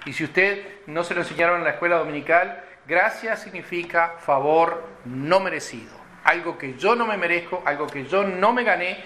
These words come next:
pero que me lo dieron de todas maneras, ¿sí? No por coiba, no por mordida, eh, no por acomodo, no porque tengo un tío famoso que me va a ayudar,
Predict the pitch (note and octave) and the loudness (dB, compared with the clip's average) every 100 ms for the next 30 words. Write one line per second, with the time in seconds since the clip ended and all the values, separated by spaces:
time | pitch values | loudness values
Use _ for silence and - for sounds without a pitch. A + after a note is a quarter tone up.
0 | - - - C#3+ C#3 C#3+ C#3+ C#3 C3+ C#3+ | -18 -16 -4 -4 -2 -4 -4 -2 -2 0
1 | D#3+ D#3+ C3+ C3+ B2+ B2+ C3+ D3 A#2 - | 0 0 -2 -2 -2 -2 -2 -4 -8 -14
2 | - - B2+ D3 - - - - - D3 | -18 -20 -18 -18 -20 -20 -20 -20 -14 0
3 | F3+ G#3 B3 A#3+ G#3+ E3 D3+ D3 F#3 A3+ | 2 4 2 4 2 4 -2 -2 -2 2
4 | G#3+ F#3+ E3+ E3+ D3+ B2+ C3 - - - | 2 4 2 0 -2 0 0 -2 -16 -14
5 | C3+ C#3+ D3 C#3+ F3+ A3+ A3 G#3+ F#3+ F#3 | -8 -6 -4 0 2 4 2 0 0 2
6 | D#3 D3 D#3 F#3+ G#3 G3 G3+ E3+ C3+ F#3+ | 2 0 -2 -4 -2 -2 -2 -4 -2 2
7 | E3+ C#3+ C#3+ D#3 E3 D3+ D3 C3+ C3 D3 | 2 4 2 2 2 -2 -4 -2 2 2
8 | C#3+ B2+ A#2+ A#2+ | 2 0 0 -2